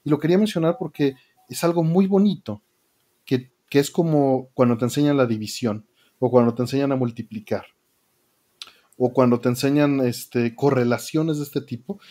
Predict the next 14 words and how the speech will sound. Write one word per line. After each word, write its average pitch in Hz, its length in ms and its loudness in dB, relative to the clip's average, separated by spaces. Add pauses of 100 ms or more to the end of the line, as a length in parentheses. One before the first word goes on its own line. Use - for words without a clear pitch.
(140)
que - 80 -2
en 143 60 2
realidad 139 340 2
terminan 180 380 0
siendo 160 300 -4
técnicas 143 560 -4
mecanizadas 113 920 -6 (400)
que 147 140 4
dan 180 220 4
resultados 160 720 -2
óptimos. 151 720 -6 (800)
Eso 151 180 -4
está 170 200 -2
increíble. 160 640 2